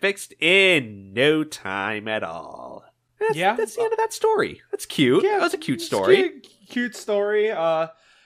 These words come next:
Speaker 2: you know, some classic, uh, struggles of war. Uh, you know, I don't got anything wrong with it. It was solid. So.
Speaker 1: Ver-, very fun. And now, we move to our story B. Allie Baker wrote, "And Evan Stanley does the art." So,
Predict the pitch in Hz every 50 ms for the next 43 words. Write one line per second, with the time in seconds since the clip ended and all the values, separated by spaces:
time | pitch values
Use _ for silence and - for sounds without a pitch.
0 | _ _ - 160 165 165 165 - - 156 143 139 - - 170 165 165 160 - -
1 | 175 160 156 - - - _ 143 139 135 135 131 127 - - - 175 175 170 175
2 | 143 156 156 135 139 143 143 151 156 156 160 160 160 160 165 156 - - 120 127
3 | 127 127 127 127 123 123 123 - - 135 131 127 123 123 123 123 123 _ _ 127
4 | 127 127 131 127 127 135 135 139 139 139 139 151 160 170 160 135 123 117 120 123
5 | 123 117 - - 127 143 151 147 139 - _ _ _ _ - 90 90 110 127 139
6 | - - 117 139 160 180 180 - - 151 110 101 90 - - 220 240 226 226 226
7 | 247 285 330 311 - _ _ _ _ _ _ - 294 302 285 262 - - - 190
8 | 151 139 - - 170 139 127 123 117 107 92 101 95 90 - _ _ _ _ 143
9 | 143 143 156 151 139 190 180 175 175 202 196 185 190 190 196 190 - - 156 156
10 | 185 208 208 202 - - - 208 196 196 196 190 190 139 175 170 165 - - 151
11 | - 156 143 127 107 - - - - - 202 180 170 165 165 -